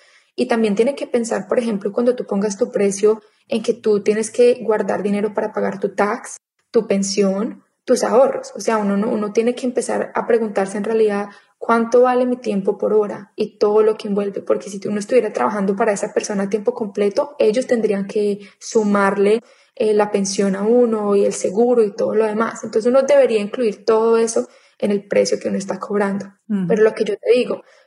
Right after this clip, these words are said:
Speaker 1: todos son pasitos de bebé. Cuando uno empieza, cuando yo empecé como diseñadora gráfica, pues yo empezaba mucho más barato como junior, hasta que empecé a crear un portafolio,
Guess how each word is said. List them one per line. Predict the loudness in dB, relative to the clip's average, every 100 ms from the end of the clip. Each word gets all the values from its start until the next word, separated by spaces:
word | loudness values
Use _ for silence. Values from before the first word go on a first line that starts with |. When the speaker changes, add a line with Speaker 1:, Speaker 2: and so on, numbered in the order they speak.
| _
Speaker 1:
todos | 4 4 4
son | -2
pasitos | -2 -2 0 2
de | 2
bebé. | 2 0 0 -2 -6 -18 -20 -20 -12
Cuando | -8 -2 -2
uno | -2
empieza, | -4 0 0 0 -2
cuando | -2 -2
yo | -2
empecé | -2 0 0
como | 2 0
diseñadora | 0 -4 -4 -2
gráfica, | 0 -2 -2 -8 -8 -10 _ -20 _
pues | -6 -4
yo |
empezaba | -4 -4 -4 -2
mucho | -2 -2 -2
más | 0
barato | 0 0 -2 -4
como | -4 -2 -2
junior, | 2 2 4 0 -2 -4 _ -12
hasta | -8 -8
que | -6
empecé | -4 -4 -6
a | -6
crear | -4 -4
un | -2
portafolio, | -2 -2 -8 2 4 4 4 2 2